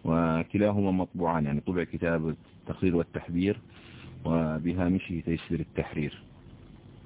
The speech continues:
آه، موجود في دار الكتب العلمية أو دار الفكر، آه، النسخة العلمية.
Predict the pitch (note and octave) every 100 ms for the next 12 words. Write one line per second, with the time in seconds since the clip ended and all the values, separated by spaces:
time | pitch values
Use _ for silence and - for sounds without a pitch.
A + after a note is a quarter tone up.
0 | - - - D#2+ D#2 E2 E2+ F2 F#2 -
1 | E2 D#2 D#2 D2+ D2 C2+ A1 D#2 D#2+ D#2
2 | - - D2+ C#2+ D#2 E2 E2 D2 D#2 D#2+
3 | D#2 - F2 E2 - E2 D#2 D#2+ - D#2
4 | D2 D#2